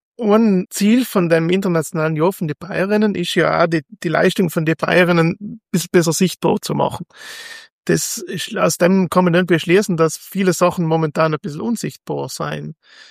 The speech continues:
Gehört da das dazu, was du jetzt gerade gesagt hast, oder fällt da dran ein bisschen?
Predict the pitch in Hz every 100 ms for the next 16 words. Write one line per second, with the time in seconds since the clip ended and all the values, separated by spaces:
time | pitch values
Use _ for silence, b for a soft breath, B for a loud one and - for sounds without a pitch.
0 | B - 185 185 175 165 185 170 - 180
1 | 156 - 147 - 143 - 202 - 277 -
2 | 226 202 185 165 - - 180 165 165 143
3 | 143 143 143 - - 135